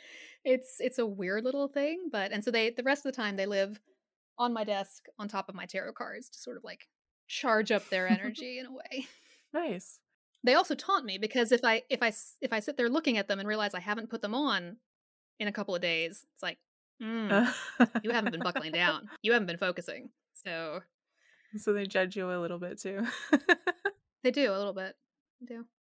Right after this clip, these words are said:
Speaker 2: Yeah, I've definitely heard of, um, a couple people, people have, I don't know what you call them, like, m-, almost like good luck charms.
Speaker 1: Yeah.
Speaker 2: Or, or just points of focus, like physical objects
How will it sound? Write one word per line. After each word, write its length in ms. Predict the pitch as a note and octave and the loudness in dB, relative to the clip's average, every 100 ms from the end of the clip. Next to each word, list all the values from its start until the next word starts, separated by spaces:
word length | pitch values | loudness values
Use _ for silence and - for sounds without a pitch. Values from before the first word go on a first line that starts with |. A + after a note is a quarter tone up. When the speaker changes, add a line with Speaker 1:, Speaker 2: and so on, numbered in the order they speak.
| _ _ | _ _
Speaker 2:
Yeah, 120 | A3+ C4 | 12 12
I've 120 | D#4 | 12
definitely 340 | C#4 D#4+ F#4 | 4 4 0
heard 180 | D#4 C4 | 0 2
of, 260 | A#3+ A3 G#3+ - | 2 2 0 2
um, 240 | G3+ G3 G3+ | 4 2 -2
a 60 | |
couple 240 | G#3 G#3+ A3 | -4 -2 -2
people, 640 | G#3+ G#3 - G#3+ G3 G3 _ | -2 -8 -6 -2 0 0 _
people 280 | - G#3+ G3 | -12 0 0
have, 260 | G#3 F#3+ F#3 | 4 2 2
I 80 | A#3+ | 0
don't 140 | - | 0
know 80 | A#3+ | -2
what 100 | A3+ | -2
you 120 | G3 F#3+ | -2 -2
call 260 | - G#3 | 0 0
them, 160 | G3 F#3 | 0 -4
like, 140 | F#3 - _ - | -6 -10 _ -12
m-, 140 | F#3+ - | -12 -4
almost 260 | G#3 G#3 G#3 | -2 0 -2
like 120 | F#3 | -2
good 180 | G3 F#3+ | -2 4
luck 220 | G3 F3+ | 2 2
charms. 680 | - A#3 A#3+ B3+ B3 B3 - _ - - _ _ _ _ | -2 -2 0 -2 -4 -6 -12 _ -20 -20 _ _ _ _
Speaker 1:
Yeah. 260 | G4 F#4 D#4+ D#4+ - | -8 -4 -4 -4 0
Speaker 2:
Or, 280 | G#3 G3+ - - | 4 4 2 0
or 120 | A3 | 2
just 260 | G#3+ A#3+ - _ _ | 2 -2 -4 _ _
points 360 | - B3+ B3+ A#3 | -2 0 0 -2
of 140 | G#3 | -4
focus, 600 | - G3+ G#3+ F3+ F#3 - | -2 0 0 -2 -4 -2
like 180 | F#3 - | -4 -2
physical 380 | G#3+ G#3 - - | -4 -2 0 0
objects 760 | F#3 F#3+ F#3+ F3 - - - | 0 -2 -2 -4 -8 -16 -16